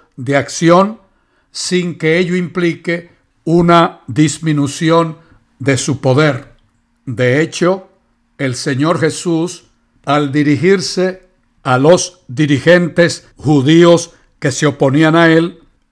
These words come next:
les dijo, "No hablaré ya mucho con vosotros, porque viene el príncipe de este mundo, y él nada tiene en mí".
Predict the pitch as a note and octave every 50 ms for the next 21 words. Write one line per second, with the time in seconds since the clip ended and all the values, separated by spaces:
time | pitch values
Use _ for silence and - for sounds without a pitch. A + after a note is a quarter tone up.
0 | _ - - C3 D3 C#3+ B2+ - - _ - B2 G#2+ E3+ F#3+ F3+ - - D#3+ E3
1 | F#3 F3+ - - _ _ _ _ _ _ - - A2+ B2+ C#3+ D#3 E3+ F3 F#3 -
2 | - - D3 D3+ C3+ C#3 D3 C#3+ C#3+ D#3+ E3 D3+ C3+ D#3 D#3+ E3 D#3+ - _ _
3 | - B2 A#2+ C3 D#3 E3+ F3 F3 - F3 D3+ - - E3 D3 C#3 C#3 B2+ C#3 C#3+
4 | C#3 - - F3 D#3+ D#3 - - D3+ E3 E3 D#3+ - - _ _ _ _ _ _
5 | _ _ _ - C#3 C#3 C#3+ C3+ - - C#3 B2+ A2 C3+ D#3 E3 F3 F3+ F3 F3
6 | F#3 F#3 - - - - D#3 C#3+ B2+ A#2+ - - D#3 D#3 F#3 F3+ E3 - - F3
7 | C#3 - - D3+ C3+ D#3+ D#3 D#3 - - F3+ E3+ F3 F3 E3+ E3 E3 D#3 F3 F#3
8 | F3+ - - _ _ _ _ _ - - C#3+ D3 D3 C#3+ D#3 E3 F3+ F3+ F#3 F#3
9 | F3+ - _ _ _ - A#2+ B2 C3 D3 E3 E3+ D#3+ D#3 D#3+ D3+ B2 - D3 C#3+
10 | D#3 E3+ E3+ E3+ E3 E3 E3+ E3+ - _ _ _ _ _ _ _ - C#3+ C3+ B2+
11 | B2+ B2+ B2 C3 C#3 C3 - - _